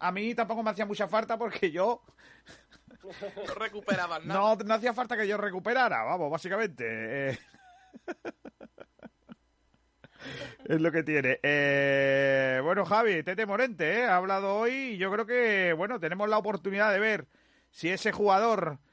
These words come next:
Speaker 1: al final va a ser, eh, puede ser importante para este equipo. Lo que está claro es que todos jugadores con ficha profesional van a ser importantes,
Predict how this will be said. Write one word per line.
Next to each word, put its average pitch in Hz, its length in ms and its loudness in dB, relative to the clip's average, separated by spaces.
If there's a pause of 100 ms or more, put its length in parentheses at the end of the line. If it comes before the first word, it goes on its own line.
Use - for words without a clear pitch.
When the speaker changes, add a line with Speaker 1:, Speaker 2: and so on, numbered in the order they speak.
(140)
Speaker 1:
al 147 120 -6
final 196 280 0
va 202 60 4
a - 40 0
ser, 208 200 -2
eh, 170 840 0
puede 190 240 -2
ser 202 160 0
importante 175 520 -2
para 165 320 2
este 156 160 -6
equipo. 143 220 -8
Lo 143 80 -4
que 156 80 -8
está 196 160 -4
claro 220 200 0
es - 60 -6
que 196 100 -4
todos 226 260 -2
jugadores 202 380 2
con 170 160 -6
ficha 220 220 -2
profesional 202 420 -2
van 190 120 2
a 160 40 -10
ser 196 100 -4
importantes, 196 640 -2